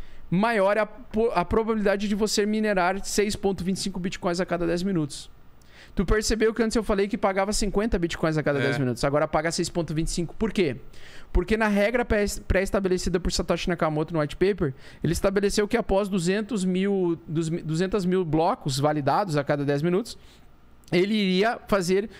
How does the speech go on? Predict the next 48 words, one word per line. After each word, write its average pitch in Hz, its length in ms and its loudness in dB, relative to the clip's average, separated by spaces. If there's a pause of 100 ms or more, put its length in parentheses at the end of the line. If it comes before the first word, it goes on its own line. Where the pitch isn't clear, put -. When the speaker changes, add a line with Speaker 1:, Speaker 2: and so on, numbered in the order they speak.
(240)
Speaker 1:
uma 190 420 2
queda 233 380 0
da 220 120 2
recompensa 202 760 0
de 190 120 -2
mineração 175 580 -2 (380)
pela 165 180 2
metade. 180 560 -2 (480)
Então, 214 220 2
a 214 60 -2
cada 240 320 0
quatro 202 400 0
anos, 165 460 -2 (580)
o 165 80 2
Bitcoin 214 400 0
cai 214 180 2
pela 226 220 0
metade 220 800 0 (160)
a, 196 420 2
o 190 100 2
número 208 280 2
de 185 100 0
emissão 196 360 0
de 185 100 -2
moedas. 165 680 -2
Speaker 2:
Tá. 92 140 -12 (880)
Speaker 1:
Então, 220 260 2
lá 247 140 2
em, 247 80 -2
lá 190 240 2
em 226 80 0
do-, 214 100 -2
de 185 140 2
dois 196 160 0
mil 214 200 2
e 226 120 2
oito, 160 340 -2
ó, 151 80 2
de 165 140 0
dois 180 160 0
mil 208 120 2
e 226 280 0
oito 165 320 2
até 160 120 2
dois 170 140 0
mil 151 120 2
e - 20 -2
doze, 147 400 0